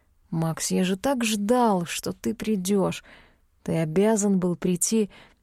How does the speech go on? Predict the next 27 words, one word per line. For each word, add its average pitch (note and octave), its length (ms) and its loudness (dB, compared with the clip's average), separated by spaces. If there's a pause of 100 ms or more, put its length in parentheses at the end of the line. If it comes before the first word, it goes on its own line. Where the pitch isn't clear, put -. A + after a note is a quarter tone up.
(260)
к - 80 -10
самому G3+ 640 4
интересному. F3+ 800 -2
А F#3+ 80 -2
так... A3 300 -2 (760)
Нет, F#3+ 260 2
ты G#3 120 2
не G#3+ 140 6
думай, G#3+ 380 4
я D#3+ 180 -2
рад C4+ 260 2
тебя A3+ 260 2
видеть. E3 500 -4 (320)
Правда. F3+ 460 0 (600)
Но F3+ 180 2
теперь G3+ 500 2
весь A#3+ 380 -2
эффект C#4+ 680 -6
на F#3+ 160 2
смарку. - 600 -2 (600)
Кстати, - 500 -4 (500)
не F3+ 140 0
хочешь G#3+ 360 -2
присесть? - 640 -4 (460)
Обсудили F#3 560 0
бы F#3+ 140 0
происходящее. F3+ 1000 -2